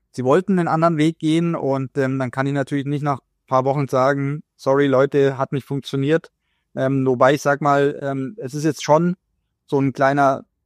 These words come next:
ja, Punkt, an dem man wirklich überlegen wird, wie es weitergeht. Also sollte das Spiel gegen Hamburg verloren gehen, ähm, und am Dienstag ist ja das Hauptversammlung. Also, ähm, ich glaube, dass das schon dann wirklich, äh, nachhallen könnte und, ähm, dann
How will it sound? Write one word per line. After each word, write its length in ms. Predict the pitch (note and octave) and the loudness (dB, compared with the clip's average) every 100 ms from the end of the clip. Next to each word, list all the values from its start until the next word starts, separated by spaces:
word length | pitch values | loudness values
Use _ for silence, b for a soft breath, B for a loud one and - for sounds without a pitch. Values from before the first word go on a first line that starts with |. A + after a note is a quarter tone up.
| _ _ | _ _
ja, 200 | A2+ C3 | -4 -4
Punkt, 500 | C#3+ D#3+ F#3+ G3 - | -2 0 0 -2 -6
an 140 | C#3 C3+ | -4 0
dem 140 | C#3+ | 0
man 340 | D3 C#3 C#3 - - | 2 2 2 -2 -6
wirklich 280 | D#3 D3+ | -6 -4
überlegen 640 | C3+ C3+ C3+ D#3 D#3+ D3+ C3 | 0 2 2 0 0 -2 0
wird, 380 | D3+ D#3+ - - | 2 2 0 -8
wie 240 | B2+ C#3 | -4 -2
es 120 | D3+ | 0
weitergeht. 540 | C3 C3+ C#3 B2 A#2+ - | 2 2 0 0 -2 -2
Also 200 | A#2 B2 | -4 -4
sollte 280 | C#3+ D3+ D3 | -2 -2 0
das 140 | C#3 | -2
Spiel 220 | - D#3 | -2 -6
gegen 240 | C#3+ C3 B2 | -4 -4 -2
Hamburg 320 | D3+ D3 - | 0 0 0
verloren 640 | C3 C3 D3 D#3+ D3 C#3+ | 0 2 4 2 2 -2
gehen, 520 | C#3 D#3 C#3+ A2 G#2+ - _ _ _ _ | -4 0 0 0 -4 -8 _ _ _ _
ähm, 420 | B2 A#2+ A#2 A#2+ - | -2 2 2 0 -2
und 200 | C3 B2+ | -2 0
am 120 | B2 | 0
Dienstag 320 | D3 D#3+ C#3 | 0 0 0
ist 120 | B2+ | 2
ja 120 | B2+ | 2
das 160 | B2 A#2+ | 2 2
Hauptversammlung. 800 | C#3 D3+ B2+ A#2+ A#2+ C3 D3 D#3 _ _ _ _ | 0 2 -2 0 0 0 -4 -8 _ _ _ _
Also, 400 | B2+ B2+ C3 B2 | -4 -2 -2 -4
ähm, 340 | - C3 C3 C3 | -2 -2 -2 -4
ich 160 | C3+ - | -8 2
glaube, 340 | C3 D#3 E3 | 4 6 4
dass 160 | D3 - | 2 0
das 200 | C#3 - | -4 0
schon 360 | C#3+ D#3+ E3 - _ _ _ - | 0 0 -2 -8 _ _ _ -6
dann 220 | C#3 C#3 | -4 0
wirklich, 500 | D3 - D3+ C#3+ A#2+ | 0 0 0 -2 -4
äh, 80 | B2+ | -2
nachhallen 800 | B2+ D#3+ E3+ - D#3+ F3 F#3 F3+ | 2 2 0 -2 0 2 0 -2
könnte 600 | D#3+ E3+ F3 F3 F3+ E3+ | -2 -2 0 2 2 0
und, 360 | D3 C#3+ C#3 | -4 -4 -6
ähm, 400 | C#3 C#3 C#3 C#3+ C3 | -2 -2 -2 -4 -4
dann 260 | C#3 C3+ | -2 -4